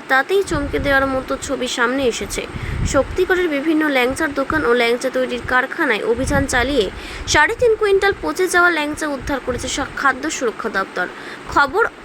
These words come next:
অযোগ্য ও অস্বাস্থ্যকর এই ল্যাংচা বিভিন্ন দোকানে বিক্রির উদ্দেশ্যে তৈরি করে রাখা হয়েছিল বলে জানা গিয়েছে। এদিন শক্তিগড়ের বিভিন্ন জায়গায় অভিযান চালিয়ে উদ্ধার হওয়া ল্যাংচা বাজেয়াপ্ত করা হয়,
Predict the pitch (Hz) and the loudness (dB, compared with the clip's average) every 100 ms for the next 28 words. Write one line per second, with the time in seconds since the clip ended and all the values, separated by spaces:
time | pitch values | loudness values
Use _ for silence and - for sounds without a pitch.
0 | - 226 269 349 349 415 - 269 247 269 | 0 2 4 2 -2 0 4 6 6 4
1 | 330 330 - 330 302 254 240 233 240 302 | 0 0 -4 0 2 2 0 0 0 -2
2 | 320 269 285 339 359 277 262 254 247 262 | -4 -2 0 2 2 0 0 0 0 -6
3 | - 262 277 262 254 330 339 233 233 240 | -8 -6 -6 -6 -4 -4 0 -2 2 2
4 | 233 240 233 240 240 233 240 302 262 196 | 2 -4 -2 2 4 2 0 -4 -4 -4
5 | - 247 226 214 202 220 226 269 240 202 | -2 -2 0 0 0 0 0 -2 -2 -4
6 | 190 233 190 - - - - - 277 403 | -2 -2 -2 -8 -12 -10 -4 -2 4 4
7 | 508 453 - 415 370 339 330 302 339 330 | 4 2 2 2 4 2 2 0 2 4
8 | 330 311 294 294 285 254 254 269 262 262 | 4 2 2 2 2 2 2 2 2 2
9 | 262 262 330 233 214 247 285 269 254 247 | 2 2 0 0 0 -4 -2 0 2 2
10 | 247 240 294 370 330 262 277 262 - 269 | 2 0 -2 -2 0 0 -2 -2 -2 0
11 | 214 202 208 | 2 4 2